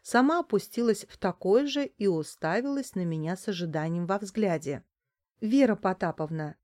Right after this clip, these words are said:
вы не могли бы рассказать мне о вашей соседке?»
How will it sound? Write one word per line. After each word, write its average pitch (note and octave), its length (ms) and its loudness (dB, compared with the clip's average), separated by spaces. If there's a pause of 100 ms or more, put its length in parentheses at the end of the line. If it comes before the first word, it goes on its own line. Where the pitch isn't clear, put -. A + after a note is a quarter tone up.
(140)
вы G3+ 120 2
не A3+ 140 6
могли A#3+ 360 2
бы G#3 140 2
рассказать G3+ 720 -2
мне G#3 260 0
о E3+ 140 -2
вашей G#3+ 300 -2
соседке?» - 880 -2